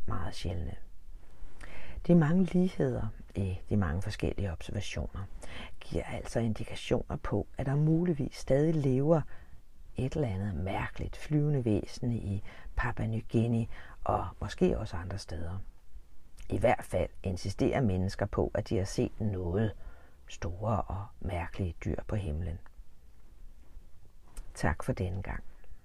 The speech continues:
Jeg håber, du har moret dig med ugens dosis af kryptozoologiske mysterier.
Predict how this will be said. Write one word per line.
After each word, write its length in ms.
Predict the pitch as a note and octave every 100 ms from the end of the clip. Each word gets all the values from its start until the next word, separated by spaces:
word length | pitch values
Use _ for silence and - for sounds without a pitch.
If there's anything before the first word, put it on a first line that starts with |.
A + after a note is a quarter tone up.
| - -
Jeg 100 | B2
håber, 240 | C#3 C#3
du 120 | D3
har 80 | C#3
moret 400 | C3 B2 C3+ -
dig 220 | A#2 A2+
med 180 | B2 A#2+
ugens 380 | D3+ D#3 D#3 -
dosis 540 | D#3+ D3+ D#3+ D3+ -
af 200 | G2+ G2+
kryptozoologiske 1000 | - D#3 - D#3+ D3 B2+ A#2 G#2 - -
mysterier. 580 | G#2 G#2 - F#2+ - D2+